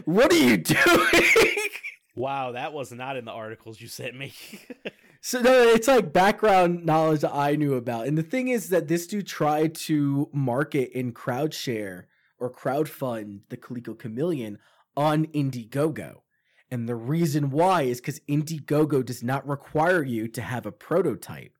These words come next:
Speaker 2: Right.
Speaker 1: So let's get into the Atari V C S, 'cause this, this is kinda, like, going into everything.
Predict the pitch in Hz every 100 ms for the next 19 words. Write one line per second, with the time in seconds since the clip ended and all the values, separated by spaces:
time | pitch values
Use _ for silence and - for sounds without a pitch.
0 | - 107 101 92 85 - _ _ _ _
1 | _ _ _ _ - - 131 123 120 -
2 | 135 196 - 214 196 190 170 165 139 135
3 | 131 117 107 104 - 90 78 - - 107
4 | 151 175 - 180 180 190 - 196 175 151
5 | 120 139 131 131 - 120 - 120 110 101
6 | 98 - _ _ _ _ - 117 110 -
7 | - 78 - - -